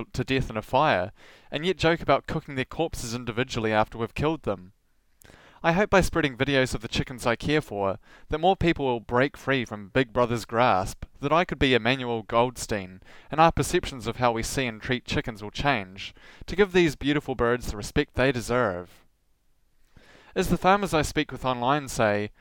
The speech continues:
"Where there's livestock, there's dead stock." Farming animals die all the time. In fact, it's generally the point that they die, albeit in a way profitable to their owner.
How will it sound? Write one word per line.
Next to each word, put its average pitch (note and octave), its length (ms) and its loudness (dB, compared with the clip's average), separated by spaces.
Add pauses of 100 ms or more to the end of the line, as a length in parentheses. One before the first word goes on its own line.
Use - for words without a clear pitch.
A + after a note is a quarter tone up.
(160)
"Where D3 120 2
there's C3 240 -4
livestock, C3+ 540 2
there's A#2+ 200 -10
dead F3 280 -2
stock." - 460 -4 (360)
Farming D#3 460 4
animals C3 440 0
die A2+ 460 4
all C#3+ 380 -4
the B2+ 100 -2
time. G2+ 580 0
In C3+ 120 -12
fact, - 420 0 (380)
it's C#3+ 160 -8
generally D#3 340 0
the A2+ 140 -6
point G#2+ 440 -6
that C3 400 2
they A2+ 140 2
die, F#2+ 460 -4 (260)
albeit C3+ 440 2
in C3+ 60 -8
a B2 80 -6
way B2 220 4
profitable A2+ 560 -2
to A2+ 140 -8
their A2 180 -4
owner. G#2 400 -6